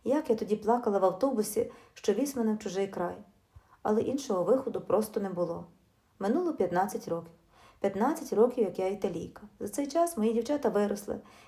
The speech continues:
Я навчилася рахувати кожне євро. Я поставила собі за мету:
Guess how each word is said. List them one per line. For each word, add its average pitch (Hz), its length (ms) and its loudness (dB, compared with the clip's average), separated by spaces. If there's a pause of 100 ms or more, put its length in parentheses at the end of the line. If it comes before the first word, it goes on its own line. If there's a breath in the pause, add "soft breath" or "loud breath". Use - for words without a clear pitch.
Я 320 140 4
навчилася 247 500 2
рахувати 208 440 0
кожне 202 320 -2
євро. 170 360 -4 (400 loud breath)
Я 202 80 -4
поставила 214 460 2
собі 202 220 -4
за 190 120 -4
мету: 196 380 -4